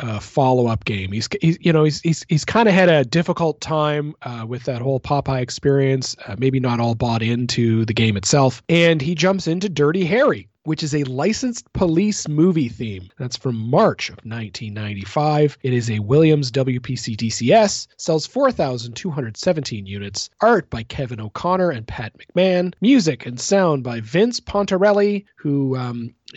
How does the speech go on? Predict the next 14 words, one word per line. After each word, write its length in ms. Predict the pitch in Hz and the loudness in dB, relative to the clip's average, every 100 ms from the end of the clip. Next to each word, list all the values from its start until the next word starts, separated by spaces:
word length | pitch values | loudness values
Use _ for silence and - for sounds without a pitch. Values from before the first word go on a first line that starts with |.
| 131 | 0
did, 320 | 156 151 135 | 4 4 4
uh, 160 | 135 113 | 0 -2
Congo 580 | - 233 214 143 104 98 | 0 2 2 0 -2 -8
and 100 | 104 | -8
Judge 300 | 135 123 - | -6 -6 -6
Dredd 340 | 127 123 110 | -4 -4 -4
and 120 | 95 | -6
Monster 280 | 101 120 151 | -6 -4 0
Bash, 380 | 170 269 - - - | 0 0 -4 -6 2
and 240 | 175 170 | 2 4
software 480 | - 247 277 156 151 | 4 2 4 2 2
by 220 | 143 151 | 2 0
Craig 420 | - - 180 185 | -2 0 0 -2
Stilla. 640 | - - - 214 113 95 | -8 -8 -2 -2 -2 -6